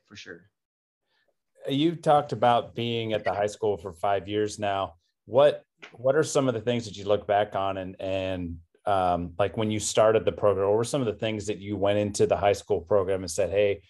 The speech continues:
Speaker 2: I'd like to get, you know, these two or three things to be kind of consistent and the,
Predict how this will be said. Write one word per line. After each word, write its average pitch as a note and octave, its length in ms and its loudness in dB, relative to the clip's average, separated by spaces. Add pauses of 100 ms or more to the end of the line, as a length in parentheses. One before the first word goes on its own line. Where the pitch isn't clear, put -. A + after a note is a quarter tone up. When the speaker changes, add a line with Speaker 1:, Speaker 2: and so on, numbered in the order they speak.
(180)
Speaker 2:
I'd G2+ 100 -2
like G2+ 180 -2
to G#2 60 -12
get, F#2+ 300 2 (160)
you A2+ 100 -8
know, F#2+ 140 -2
these G#2 320 -2
two A#2 180 0
or G#2 80 6
three G#2 220 -2
things F#2+ 360 -2
to G2+ 80 -6
be G2 100 -8
kind G2+ 260 -2
of F#2+ 100 -2
consistent G2 600 -2
and F#2+ 120 -2
the, F#2 180 0